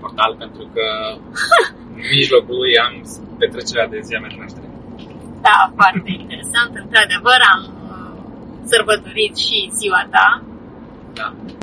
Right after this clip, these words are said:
Speaker 2: Și da, e foarte interesant și sunt de acord cu tine că nu cred că e o coincidență că în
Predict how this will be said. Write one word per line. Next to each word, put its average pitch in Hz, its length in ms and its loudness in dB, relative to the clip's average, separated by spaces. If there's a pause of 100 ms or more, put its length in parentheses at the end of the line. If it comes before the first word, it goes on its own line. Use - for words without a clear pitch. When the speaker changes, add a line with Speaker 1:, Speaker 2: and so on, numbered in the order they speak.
(160)
Speaker 2:
Și - 100 0 (140)
da, 247 100 8 (260)
e 214 240 2
foarte 220 220 2 (100)
interesant - 480 -4
și 240 160 -8
sunt 240 200 -10
de 208 120 6
acord 220 320 -4
cu - 60 -10 (120)
tine - 280 -4 (1500)
că 233 160 4 (1400)
nu 269 80 0 (120)
cred 233 180 6 (100)
că 240 40 8 (140)
e 226 40 6 (140)
o 214 40 0 (100)
coincidență 220 680 2 (100)
că 233 140 0
în 208 60 4